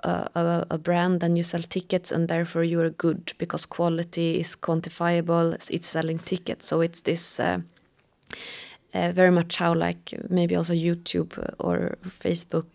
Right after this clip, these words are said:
uh, works, that the things that already have a lot of attention, uh, gets more attention because they go to the top all the time. Uh, so there we have it, uh, the opera house, uh,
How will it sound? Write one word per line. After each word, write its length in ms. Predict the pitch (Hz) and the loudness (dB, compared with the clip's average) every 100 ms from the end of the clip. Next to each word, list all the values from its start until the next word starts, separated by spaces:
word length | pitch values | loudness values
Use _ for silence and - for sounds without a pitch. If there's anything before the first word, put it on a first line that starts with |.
| - | -8
uh, 340 | 185 - - - | -6 -4 -6 0
works, 440 | 180 190 - - | 2 2 -2 -6
that 160 | - 170 _ | -6 -8 _
the 100 | 170 | -4
things 280 | 170 170 170 | 0 0 0
that 180 | 175 - | -4 0
already 300 | 175 170 170 | 2 4 2
have 180 | 175 170 | 0 -2
a 40 | |
lot 140 | 170 | -2
of 60 | 170 | -2
attention, 680 | 170 170 165 170 165 170 - - | -2 0 0 0 0 -2 -4 -6
uh, 140 | - 50 - - - 175 | -6 -6 -8 -10 -12 0
gets 320 | 185 185 - | 0 0 2
more 160 | 185 165 | 4 4
attention 460 | 170 147 175 - | 2 -2 -2 -4
because 280 | 175 170 170 | -4 -6 -6
they 120 | - | -6
go 140 | 175 170 | -2 -4
to 140 | 175 | -4
the 100 | 175 | -6
top 180 | - - - | -6 -6 -6
all 80 | - | -10
the 60 | - | -10
time. 180 | - - - - - - - - - - - | -14 -14 -14 -12 -10 -10 -10 -12 -14 -6 4
Uh, 200 | 175 170 | 6 6
so 400 | - 214 196 190 | 8 8 8 8
there 280 | 214 214 202 | 8 8 8
we 100 | 185 | 4
have 240 | 175 175 | 4 4
it, 360 | 214 - - - | 2 0 -4 -2
uh, 120 | 170 | 0
the 160 | 170 | 0
opera 360 | - 175 - 170 | -2 -2 0 0
house, 480 | 170 170 190 - - | 2 0 0 -4 -4
uh, 260 | 90 87 | -2 -2